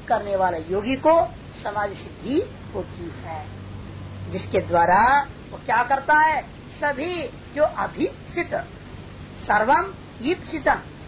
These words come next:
जो कुछ उसके द्वारा अभीष्ट विषय है उनको, वो देहांतर का विषय हो,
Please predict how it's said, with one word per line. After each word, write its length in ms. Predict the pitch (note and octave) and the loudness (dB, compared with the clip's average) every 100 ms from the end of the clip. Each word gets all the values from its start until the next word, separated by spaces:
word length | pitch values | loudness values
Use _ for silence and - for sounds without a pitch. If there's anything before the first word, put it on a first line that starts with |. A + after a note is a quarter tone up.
| - | -2
जो 200 | D#4+ F#4+ | 0 2
कुछ 280 | F#4 F4 E4+ | 0 0 -2
उसके 240 | - D4 | 2 4
द्वारा 180 | C#4+ G3+ | 6 4
अभीष्ट 380 | E3+ F4 - D#4+ | 2 0 -2 -4
विषय 260 | C#4 B3+ | -2 2
है 300 | A#3 G#3+ - - - | 6 4 2 -6 -6
उनको, 580 | A3 G3 F#3 F#3+ C#4 F4 | -4 -2 2 6 8 6
वो 380 | - - - G3 | 2 -6 -4 -4
देहांतर 680 | F#3 F#3 - F#3+ G3 A3 A3 | -2 -4 0 -2 0 -4 0
का 120 | B3 | 0
विषय 220 | A#3+ C4 | 4 6
हो, 240 | C#4 D#4 | 8 6